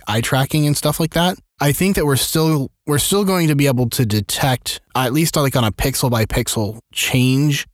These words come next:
that, like, say, vectors for, for pixels shift slightly when the face moves.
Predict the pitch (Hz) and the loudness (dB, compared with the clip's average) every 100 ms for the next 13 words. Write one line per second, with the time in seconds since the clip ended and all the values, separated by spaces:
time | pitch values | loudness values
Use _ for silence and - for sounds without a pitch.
0 | _ 139 127 123 117 127 113 107 120 - | _ -2 0 0 0 0 2 2 0 2
1 | 117 110 117 107 85 - 117 120 - 107 | 0 0 0 -2 0 -2 0 0 -2 -4
2 | - - - 120 - - - 120 127 139 | -2 -2 0 -2 -2 -4 -4 -2 -2 0
3 | 156 160 - 151 117 110 101 - 117 117 | 0 0 -2 -2 0 2 0 0 0 0
4 | 120 131 151 170 165 | 0 2 2 0 -2